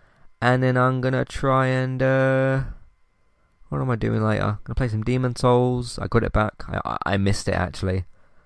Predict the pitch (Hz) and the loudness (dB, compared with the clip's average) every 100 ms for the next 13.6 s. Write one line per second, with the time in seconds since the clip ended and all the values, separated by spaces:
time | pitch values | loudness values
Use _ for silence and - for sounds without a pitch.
0 | - - 98 110 113 104 101 98 98 98 | -18 -4 0 4 4 4 2 2 2 0
1 | - 92 - 92 92 90 - 95 92 92 | 0 -4 -2 -2 -4 -8 -6 0 2 0
2 | 90 - - _ _ 107 107 98 - 101 | -4 -10 -20 _ _ -2 2 2 0 -2
3 | - - 95 92 - - - _ _ - | -2 -2 -2 -2 -8 -16 -16 _ _ -20
4 | - 95 98 98 104 117 120 - - 95 | -4 -2 0 -2 -4 -4 -6 -8 -6 -4
5 | 104 104 - 110 113 - 92 92 90 92 | 0 -2 0 -2 -2 -4 -4 -4 -4 -6
6 | - - 92 92 95 98 - 101 104 117 | -6 -6 -2 -2 -2 -6 -6 -6 -4 -4
7 | 117 - - - - - - _ _ _ | -4 -10 -20 -20 -20 -20 -20 _ _ _
8 | - - 104 104 107 107 107 104 98 - | -12 -2 0 2 2 0 -2 -4 -8 -16
9 | - _ - 117 110 - 127 127 139 135 | -20 _ -4 -4 -4 -4 -4 -2 0 0
10 | 135 135 131 135 - _ _ _ _ _ | 0 0 -2 -6 -12 _ _ _ _ _
11 | 117 113 123 131 131 123 117 - 123 123 | 0 2 4 2 0 -2 -6 -2 2 2
12 | 131 127 131 131 135 127 123 120 120 123 | 0 0 0 0 -2 0 0 0 -2 -2
13 | 127 131 - - - - | -2 -4 -6 -16 -16 -16